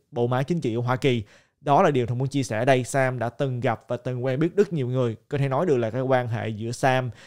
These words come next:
với lại, à, những cái người mà có quyền lực ở Hoa Kỳ đó gần hơn rất nhiều so với quan hệ của C Z. Các bạn được là C Z đâu có mấy lần được mời tới để cùng, à, chụp hình chung hay là nói chuyện với những người có quyền lực ở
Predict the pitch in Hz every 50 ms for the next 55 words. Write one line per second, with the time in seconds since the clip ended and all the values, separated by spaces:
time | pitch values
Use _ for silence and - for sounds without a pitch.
0 | - _ _ 131 139 143 160 185 165 131 110 104 104 110 117 117 113 - 123 123
1 | 127 120 117 117 113 147 147 147 147 127 101 127 135 135 131 123 120 120 120 -
2 | 147 151 139 135 127 120 117 - - 135 131 131 131 131 - 135 117 113 107 123
3 | 131 135 135 - _ - 151 143 139 131 131 120 127 160 147 143 143 139 185 208
4 | - 160 151 131 120 117 104 - - _ _ _ - - - 160 147 139 147 147
5 | 135 131 123 113 117 110 107 - 135 123 - - 139 135 113 147 143 131 117 -
6 | - 117 113 117 117 113 113 117 110 - - 135 131 127 113 131 131 123 117 123
7 | 123 120 - 135 135 131 143 156 143 117 107 110 113 110 120 113 110 104 - 131
8 | 123 139 185 185 - - - - - - 120 117 113 113 - - 135 131 120 113
9 | 113 117 113 113 107 - - _ _ _ _ _ 156 151 151 139 123 110 156 147
10 | 143 139 123 139 131 123 120 131 139 - 127 113 107 117 131 127 139 135 123 -
11 | 135 123 127 117 107 - 120